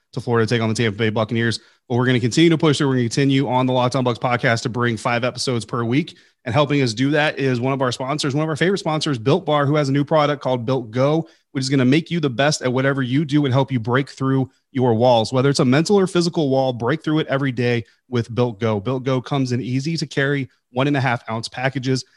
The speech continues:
It's like a five-hour energy without the same crash feeling. Plus, it's natural, so it's better for your body.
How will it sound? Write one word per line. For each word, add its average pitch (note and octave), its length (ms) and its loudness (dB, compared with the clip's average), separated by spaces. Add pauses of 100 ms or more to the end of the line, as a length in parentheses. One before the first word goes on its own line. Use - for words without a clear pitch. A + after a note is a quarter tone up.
(140)
It's B2 160 -6
like F3 160 0
a G3+ 60 2
five-hour D3 520 0
energy B2+ 340 -2
without B2 220 -2
the - 60 -12
same B2 260 -2
crash D3+ 380 -6
feeling. D3 340 -2
Plus, C3+ 260 -2
it's A#2+ 140 -8
natural, C#3+ 420 -2
so D#3+ 140 -2
it's A#2 120 -4
better A#2+ 240 -2
for A#2 120 -8
your G#2+ 120 -4
body. A2+ 380 -4